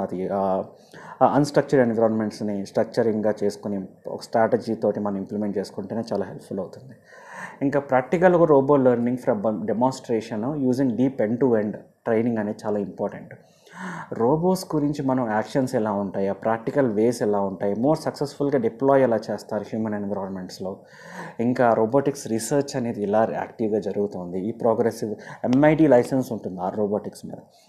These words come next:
అది మీరు చూస్తే మీకు రోబోట్స్ ఎలా తయారు చేయాలి, బేసిక్‌గా అండర్‌స్టాండింగ్ ఒక డాక్యుమెంటేషన్ ఉంటుంది GitHub-లో. మీరు ఎంఐటీ రోబోట్స్ డాక్యుమెంటేషన్ GitHub-లో కొడితే వస్తుంది. So ఇవన్నీ నేర్చుకుంటే కనుక ప్రాక్టికాలిటీగా ఈజీగా ఉంటుంది. ఇంకొకటి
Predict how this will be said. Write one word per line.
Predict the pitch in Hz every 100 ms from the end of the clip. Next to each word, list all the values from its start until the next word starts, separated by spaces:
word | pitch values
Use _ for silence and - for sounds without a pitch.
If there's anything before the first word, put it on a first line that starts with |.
| _ 110
అది | 117
మీరు | 135 127 -
చూస్తే | 151 151 147
మీకు | 131 120
రోబోట్స్ | 117 123 139 131 120
ఎలా | 123 123
తయారు | 117 117 120
చేయాలి, | 110 104 110
బేసిక్‌గా | 120 120 123 123 110
అండర్‌స్టాండింగ్ | 110 - 123 117 113
ఒక | 95 98
డాక్యుమెంటేషన్ | - 127 127 120 123 101
ఉంటుంది | 95 95
GitHub-లో. | - 92 85 - - - _ _ _ -
మీరు | 135 117
ఎంఐటీ | 123 135 131
రోబోట్స్ | 117 117 104
డాక్యుమెంటేషన్ | 107 - 117 110 107 117 113
GitHub-లో | 110 123 110 104
కొడితే | 101 101
వస్తుంది. | 98 - 90 - - 160 -
So | 151
ఇవన్నీ | 139 151 180 143
నేర్చుకుంటే | 143 - 139 127
కనుక | 123 113 -
ప్రాక్టికాలిటీగా | 110 110 123 131 120 123 123 107 110
ఈజీగా | 113 110 101
ఉంటుంది. | 90 180 87 _ _ _ -
ఇంకొకటి | 143 160 156